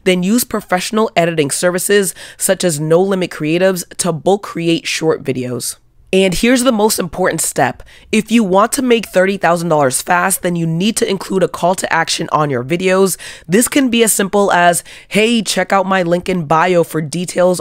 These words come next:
on how to save money on your groceries this week," or, "Find out which apps I use to fly for free around the world by checking my link in bio." Now,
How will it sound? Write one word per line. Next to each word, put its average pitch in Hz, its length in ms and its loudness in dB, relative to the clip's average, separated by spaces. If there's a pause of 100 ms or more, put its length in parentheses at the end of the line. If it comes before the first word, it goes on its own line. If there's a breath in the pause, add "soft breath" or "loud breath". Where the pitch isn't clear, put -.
on 165 160 0
how 160 240 -2
to 196 80 -4
save 185 340 0
money 160 280 -2
on 147 160 0
your 127 100 -2
groceries 202 480 -2
this 208 160 -2
week," 220 300 -2 (320 loud breath)
or, 254 320 6 (260 loud breath)
"Find 185 260 2
out 208 180 2
which 214 180 0
apps 208 260 0
I 202 80 0
use 208 360 -2
to 160 100 -2
fly 160 260 -2
for 180 140 -6
free 196 260 -2
around 147 400 2
the 175 60 0
world 170 480 2
by 156 160 -2
checking 190 440 -2
my 151 180 -2
link 147 280 -2
in 151 140 -2
bio." 147 540 -2 (220 loud breath)
Now, 190 340 2